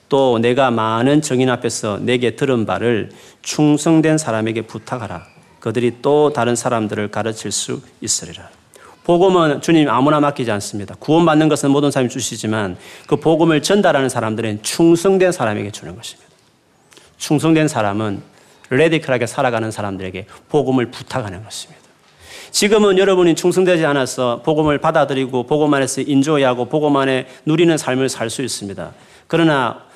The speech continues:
그렇게 사시다가 어느새 "내가 주를 위해 살겠다. 하나님의 권능을 사모한다." 이 지기-, 이 지경까지 여러분 믿음이 자라가기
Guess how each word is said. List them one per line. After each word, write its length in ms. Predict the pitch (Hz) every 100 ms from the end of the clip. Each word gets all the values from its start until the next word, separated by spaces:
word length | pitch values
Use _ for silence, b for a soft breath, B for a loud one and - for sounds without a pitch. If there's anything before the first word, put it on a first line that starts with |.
| b
그렇게 260 | - 185 175
사시다가 720 | - 131 - 151 135 123 110
어느새 480 | 175 165 131 135 117
"내가 280 | 113 123 127
주를 280 | - 180 156
위해 120 | 127
살겠다. 680 | - 117 110 - 117 87 85 _ _ _ _ _ _
하나님의 360 | - 190 165 151
권능을 460 | - 139 160 175 151
사모한다." 600 | - 135 139 135 117 117
이 100 | 127
지기-, 280 | 170 170 -
이 140 | 190
지경까지 460 | 196 196 196 156 135
여러분 220 | 151 143
믿음이 300 | 156 147 131
자라가기 540 | 131 147 117 113 120